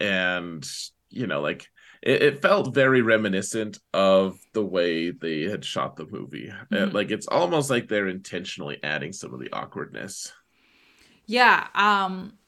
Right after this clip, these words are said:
Speaker 2: s-, oh, it, it's basically, like, an updated version in terms of, like,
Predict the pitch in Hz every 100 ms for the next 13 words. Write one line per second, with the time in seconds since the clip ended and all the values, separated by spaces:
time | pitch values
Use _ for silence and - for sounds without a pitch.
0 | _ _ - - - - - - - 226
1 | 196 - - 202 - 220 - - 214 233
2 | 269 - 202 185 165 - _ 185 185 _
3 | 170 175 - 180 170 165 156 151 - _
4 | - 165 160 160 165 160 135 165 - 147
5 | 156 156 143 - 151